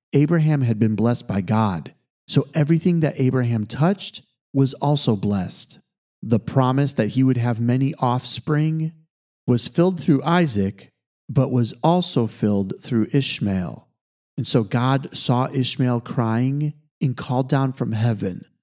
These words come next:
Now, if you remember the last time that Hagar had run away into the wilderness, God had seen her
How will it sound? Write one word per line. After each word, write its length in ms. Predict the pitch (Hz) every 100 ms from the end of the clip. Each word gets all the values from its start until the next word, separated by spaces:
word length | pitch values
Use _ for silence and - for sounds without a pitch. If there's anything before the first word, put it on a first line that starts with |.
| _ _ _ -
Now, 100 | 131
if 160 | 135
you 60 | 143
remember 420 | 131 123 139 160
the 140 | 147 123
last 420 | 120 120 120 -
time 440 | 139 139 139 -
that 280 | 123 120 -
Hagar 360 | 117 123 135 131
had 200 | 127 113
run 180 | 113
away 380 | 123 113 113 131
into 240 | 131 123 135
the 120 | 120
wilderness, 760 | 107 110 120 139 170 175 - - _ _ _ -
God 560 | 127 123 135 143 143 -
had 180 | 120 117
seen 480 | - - - 143 143
her 480 | 120 104 104 101